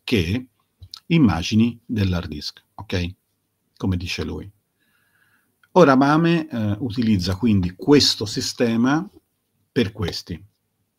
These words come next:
Aaron studiò, eh, per fare in modo che questo sistema potesse essere utilizzato anche per Laserdisc, cioè invece di ricreare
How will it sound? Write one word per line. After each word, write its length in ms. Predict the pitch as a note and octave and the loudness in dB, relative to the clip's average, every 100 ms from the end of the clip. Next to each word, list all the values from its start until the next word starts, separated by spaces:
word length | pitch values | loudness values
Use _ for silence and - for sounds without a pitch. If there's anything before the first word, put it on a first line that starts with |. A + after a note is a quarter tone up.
| - - - _ _ _ - | -20 -20 -20 _ _ _ -6
Aaron 680 | B2+ B2 G#2 B2 D3+ - _ _ _ _ | 0 2 4 4 2 -4 _ _ _ _
studiò, 800 | - - C3+ A2 A2 F#2+ A#2+ F2 - | -12 -6 0 2 4 2 0 -6 -10
eh, 480 | B2+ G2+ G2 F#2+ F2+ - | -6 -4 -4 -4 -6 4
per 200 | C3 B2 | 4 4
fare 280 | - G#2 | 2 4
in 80 | B2 | 6
modo 360 | A#2+ A2 A2 A2+ | 6 6 2 -2
che 300 | - A2 - | -4 -6 -6
questo 420 | - D3+ - - | 0 2 2 -2
sistema 680 | G2+ A2+ - C#3+ C#3+ C#3+ C3+ - | -6 -4 -2 2 2 2 0 -8
potesse 400 | A2 A2+ G#2 G#2 | -6 -6 -6 -8
essere 240 | G2 F#2 | -8 -8
utilizzato 680 | G2 B2 C#3 G#2+ A2 G#2 F#2 | -8 -8 -6 -4 -4 -4 -4
anche 360 | G#2 G#2+ G#2+ | -4 -4 -6
per 140 | G#2+ F2+ | -6 -6
Laserdisc, 600 | F2 F2 F2 E2+ - - | -4 -6 -6 -6 -10 -12
cioè 300 | - F#2 G2 _ - _ - | -6 -6 -8 _ -20 _ -10
invece 480 | A2 G#2 C#3+ D3+ C3 | -2 0 0 0 -2
di 100 | A#2 | -2
ricreare 880 | G#2+ G#2 F#2 G2+ G#2 F2 D#2 D#2 | -2 -4 -2 -2 -2 -4 -8 -16